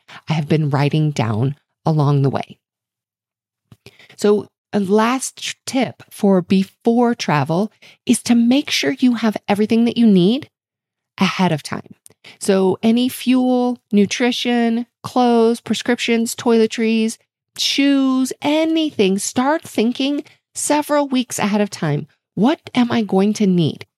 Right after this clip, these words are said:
Is there anything I need to order? Do I want to go shopping?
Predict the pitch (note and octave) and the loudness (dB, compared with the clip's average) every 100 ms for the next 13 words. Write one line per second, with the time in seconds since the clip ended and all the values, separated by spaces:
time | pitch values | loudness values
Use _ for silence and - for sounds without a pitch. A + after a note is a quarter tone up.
0 | - - - B3+ C#4 D4 C4+ B3 A3+ A3 | -12 -6 -2 0 0 0 0 0 2 0
1 | - - G3 D#3+ A#2+ F#3+ G#3+ B3 C4 A3 | -2 2 2 0 -4 0 0 0 0 0
2 | A#3+ - A3+ G#3 G#3 - - F#3 - - | 0 -4 -2 0 0 -2 -4 -4 -2 -6